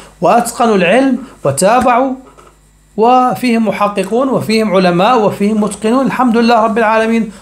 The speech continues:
أمة سيدنا رسول الله صلى الله عليه وسلم كالغيث لا يدرى أخير أوله أم آخره،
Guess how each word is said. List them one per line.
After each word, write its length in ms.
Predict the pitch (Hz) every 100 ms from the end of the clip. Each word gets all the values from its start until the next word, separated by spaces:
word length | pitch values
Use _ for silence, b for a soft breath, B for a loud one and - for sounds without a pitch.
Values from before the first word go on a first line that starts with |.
| B
أمة 260 | 214 214 214
سيدنا 360 | 214 214 214 196
رسول 340 | 196 208 202
الله 260 | 196 208 190
صلى 260 | 202 185
الله 340 | 180 208 180 175
عليه 220 | 185 185
وسلم 560 | 175 175 202 202 202 B B
كالغيث 560 | - 202 240 285 160 - b b -
لا 140 | 175
يدرى 560 | 226 190 214 214 220 - _ _ _ -
أخير 440 | 214 214 226 214 208
أوله 640 | 190 214 214 196 214 - -
أم 160 | 202
آخره، 540 | 220 214 240 247 156